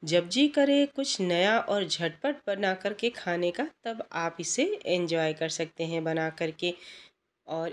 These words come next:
इसे पार्टी के लिए भी बना सकते हैं, बच्चों के टिफ़िन के लिए भी बना करके रख सकते हैं।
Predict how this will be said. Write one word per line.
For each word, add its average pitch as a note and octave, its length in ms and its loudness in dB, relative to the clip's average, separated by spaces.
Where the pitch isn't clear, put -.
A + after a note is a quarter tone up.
इसे G3+ 360 2
पार्टी D#3+ 400 0
के G3 140 0
लिए G3 140 2
भी G#3 160 0
बना G3 260 2
सकते G3 320 -4
हैं, G3 260 -2
बच्चों G3+ 340 0
के D4 140 -2
टिफ़िन G3 380 -2
के G3 160 -6
लिए A#3 180 2
भी A#3 120 2
बना A3+ 260 4
करके A3 340 0
रख A3 160 0
सकते G#3+ 320 -4
हैं। A#3 160 4